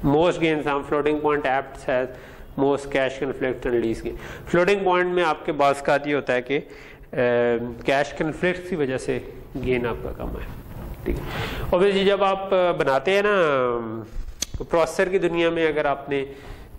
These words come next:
let's say आज एमएस में आप thesis करते हैं और ये कहते हैं, "मैं नया design propose कर रहा हूँ," और, अ, उस design को जब आप कहेंगे कि ये पे-, पिछलों से बेहतर है या नहीं है, उसके लिए फिर आप benchmark program चलाएंगे ये वाले,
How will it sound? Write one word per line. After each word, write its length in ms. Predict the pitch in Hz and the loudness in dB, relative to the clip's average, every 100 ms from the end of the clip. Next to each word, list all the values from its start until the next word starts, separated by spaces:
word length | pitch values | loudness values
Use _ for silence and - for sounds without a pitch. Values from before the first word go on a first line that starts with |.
| - 120 117 117 113 113 113 113 110 110 123 123 | -2 2 4 4 4 2 0 0 -2 -4 -4 2
let's 280 | 123 123 - | 2 2 0
say 120 | 143 | 2
आज 380 | 123 120 120 117 117 117 113 110 - - - - | 4 4 2 0 0 0 0 -4 -10 -12 -12 -4
एमएस 420 | 135 135 139 127 147 | -2 2 2 0 0
में 100 | 131 | 2
आप 260 | 123 117 - | 2 -2 -6
thesis 300 | 120 - 127 | -6 -4 -6
करते 320 | - 120 - | -6 -6 0
हैं 60 | 120 | 2
और 140 | 117 | 4
ये 80 | 110 | 2
कहते 260 | 110 113 120 | 0 0 2
हैं, 60 | |
"मैं 80 | 120 | 4
नया 240 | 120 127 131 | 4 2 2
design 420 | 123 117 117 117 | 2 2 0 0
propose 420 | 117 - 123 120 | -4 0 -2 0
कर 200 | - 117 | 0 0
रहा 100 | 117 | 0
हूँ," 60 | 110 - - - - - - | -2 -8 -14 -14 -16 -14 -2
और, 300 | 139 110 110 | 2 4 4
अ, 440 | 113 113 110 113 | 2 2 2 2
उस 220 | 143 - 147 | 0 0 2
design 400 | 131 131 131 131 | 2 2 2 4
को 120 | 139 | 4
जब 220 | 135 127 | 4 4
आप 400 | 123 127 - - | 4 2 -2 -4
कहेंगे 300 | 135 127 131 | 2 4 4
कि 140 | 120 120 | 4 4
ये 140 | 123 | 4
पे-, 500 | 123 135 127 - - | 4 0 0 -2 -2
पिछलों 320 | 139 - 147 | 0 4 2
से 140 | - 143 | 2 0
बेहतर 440 | 139 - - 143 | 0 -2 0 2
है 180 | 135 135 | 2 2
या 80 | 123 | 2
नहीं 280 | 120 135 | 2 2
है, 120 | 135 120 | 2 0
उसके 360 | - - 156 | -4 -2 0
लिए 160 | 151 147 | 2 2
फिर 160 | 147 | 2
आप 120 | 139 127 | 0 0
benchmark 600 | 135 127 123 135 120 107 | 0 0 0 -2 -2 -2
program 400 | 120 107 101 101 | -4 -4 -6 -6
चलाएंगे 440 | 104 104 101 104 | -6 -6 -4 -2
ये 120 | 104 | 0
वाले, 220 | 104 107 | 0 -2